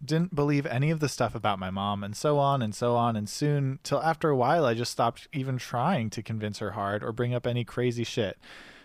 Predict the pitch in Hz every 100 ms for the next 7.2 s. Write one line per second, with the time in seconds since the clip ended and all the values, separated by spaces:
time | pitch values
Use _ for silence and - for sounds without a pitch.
0 | _ 143 185 160 165 226 165 127 120 123
1 | 123 113 120 123 117 - 120 113 107 107
2 | 104 127 123 117 - - 113 110 135 147
3 | - - - 113 104 101 101 127 - 139
4 | 123 123 117 107 131 123 - - 147 117
5 | 107 104 101 98 - 107 104 110 - 143
6 | 170 120 117 117 110 98 92 101 95 -
7 | 101